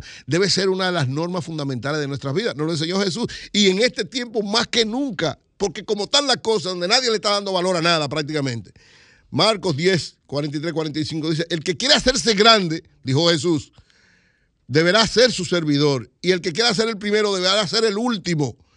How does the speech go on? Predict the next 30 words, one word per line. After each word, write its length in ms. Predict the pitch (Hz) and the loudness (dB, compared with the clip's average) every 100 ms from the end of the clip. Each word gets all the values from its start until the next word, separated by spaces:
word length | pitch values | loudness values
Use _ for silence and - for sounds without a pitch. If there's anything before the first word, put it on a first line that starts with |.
| _ _ _ _ | _ _ _ _
porque 400 | - 214 196 202 | 4 4 4 2
ni 140 | 208 214 | 2 4
aun 340 | 208 240 302 | 4 2 0
el 120 | 262 240 | 0 2
Hijo 180 | 233 | 2
del 120 | 220 208 | 4 4
Hombre 420 | 214 190 180 175 | 2 2 -2 0
vino 560 | 165 226 220 185 180 _ | 2 2 4 2 0 _
para 220 | - 156 | -4 -2
que 100 | - | -2
le 100 | 156 | -2
sirvan, 460 | 139 185 190 147 135 - _ | -2 0 2 2 0 -6 _
sino 480 | - 143 147 185 - | -6 -2 2 2 2
para 220 | 156 143 | -2 -2
servir 640 | - 143 117 135 175 151 - | -2 -2 0 0 0 0 -2
y 140 | 143 | 0
entregarse 800 | 147 117 143 135 170 160 113 123 - _ _ _ _ _ - | 0 -2 -2 2 2 0 -6 -14 -20 _ _ _ _ _ -4
en 200 | 120 110 | -2 -2
rescate 480 | 117 - 135 127 | -4 0 0 0
por 160 | 113 117 | -6 -8
muchos." 440 | 98 110 107 - - | -8 -10 -14 -14 -6
Es 80 | |
decir, 240 | 139 143 127 - _ _ - | -4 -2 -4 -10 _ _ -4
Jesús 280 | 156 151 262 | -2 -2 -2
no 120 | 233 | 0
vino 180 | 220 233 | 0 2
para 140 | 226 190 | 0 0
que 80 | |
lo 80 | 208 | -2
sirvieran, 580 | 143 175 185 233 175 131 | -2 0 2 0 -2 -8